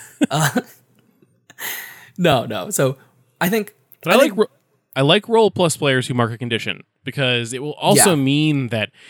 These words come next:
Speaker 2: if you are playing that two-player game, you're gonna ha-,
Speaker 1: Mm.
Speaker 2: like, it's gonna be harder for <laughs> you as a t-, like, for, as a two-player group to go up against Thanos. But it
Speaker 1: Yeah.
Speaker 2: should be, because there's two of
Speaker 1: It should
Speaker 2: you.
Speaker 1: be.
Speaker 2: Like,
Speaker 1: Yeah.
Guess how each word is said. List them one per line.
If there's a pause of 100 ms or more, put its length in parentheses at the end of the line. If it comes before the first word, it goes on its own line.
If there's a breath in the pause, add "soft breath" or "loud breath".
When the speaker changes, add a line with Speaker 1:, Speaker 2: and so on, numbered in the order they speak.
(100)
Speaker 2:
if
you
are
playing
that
two-player
game, (360)
you're
gonna
ha-,
Speaker 1:
Mm.
Speaker 2:
like, (200 soft breath)
it's
gonna
be
harder
for
<laughs>
you (220 soft breath)
as
a
t-,
like, (300 loud breath)
for,
as
a
two-player (280)
group
to
go
up
against
Thanos. (180)
But
it
Speaker 1:
Yeah.
Speaker 2:
should
be,
because
there's
two
of
Speaker 1:
It
should
Speaker 2:
you.
Speaker 1:
be. (180 soft breath)
Speaker 2:
Like,
Speaker 1:
Yeah.